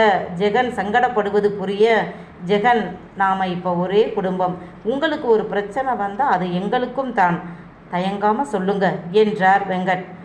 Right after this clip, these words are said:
அப்போது பாவனாவுக்கும், பாவனாவும் வந்துவிட்டார். "அண்ணி, என்ன நடந்தது?" என்று பாவனா கேட்க,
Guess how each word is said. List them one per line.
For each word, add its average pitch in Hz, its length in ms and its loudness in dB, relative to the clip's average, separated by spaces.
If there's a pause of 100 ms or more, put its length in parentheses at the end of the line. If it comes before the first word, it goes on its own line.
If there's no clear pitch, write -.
(160)
அப்போது 220 580 4
பாவனாவுக்கும், 202 920 2
பாவனாவும் 220 600 2
வந்துவிட்டார். 185 640 2 (500)
"அண்ணி, 220 300 0 (400)
என்ன 220 240 2
நடந்தது?" 233 500 2 (380)
என்று 196 500 2
பாவனா 226 360 4 (120)
கேட்க, 202 360 -2